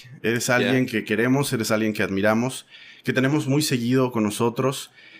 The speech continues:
Speaker 1: Y creo que estamos agradecidos lo que Dios está haciendo con tu vida. Entonces vamos a conocerte un poco más. ¿Te parece?
Speaker 2: No, pues súper. Espero no defraudar.
Speaker 1: Claro que no, claro que no.
Speaker 2: <laughs>
Speaker 1: Vamos a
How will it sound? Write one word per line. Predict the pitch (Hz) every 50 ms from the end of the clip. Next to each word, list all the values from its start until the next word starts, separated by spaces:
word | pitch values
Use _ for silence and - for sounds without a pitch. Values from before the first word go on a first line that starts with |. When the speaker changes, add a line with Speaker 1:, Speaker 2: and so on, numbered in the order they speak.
| - _ -
Speaker 1:
Y | - 110 110 107 107 107 107 104 101 101 95
creo | - 123 120
que | 117
estamos | - 127 120 127 127
agradecidos | 123 107 101 95 92 - - 113 117 120 117
lo | 107 98
que | 90 95
Dios | 95 104 104
está | 107 - -
haciendo | 92 - 101 98 92
con | 98 98 104
tu | 131 131
vida. | 170 185 190
Entonces | 160 131 139 135 147 127
vamos | 135 127 123 131
a | 113
conocerte | - 110 101 101 - 101 101 - 110 107 - -
un | - 107 101 95 98
poco | - 101 98 - - 101 98 92 - -
más. | - 87 87 82 80 80 82 - - - - - -
¿Te | 101
parece? | 104 117 135 139 185 208 202 -
Speaker 2:
No, | - 104 120 131
pues | 127 - -
súper. | - 117 - - 107 104 - - -
Espero | - - - 123 120
no | 120 120 120 123
defraudar. | 120 120 - 113 107 107 107 104 101 104 - - _ -
Speaker 1:
Claro | - 135 147 165 170
que | - 143 127
no, | 127 120 117
claro | 117 135 139 123 117
que | - 131 120
no. | 113 101
Speaker 2:
<laughs> | 104 -
Speaker 1:
Vamos | 131 143 170 185 196 196 190 - -
a | 180 165 147 139 117 107 85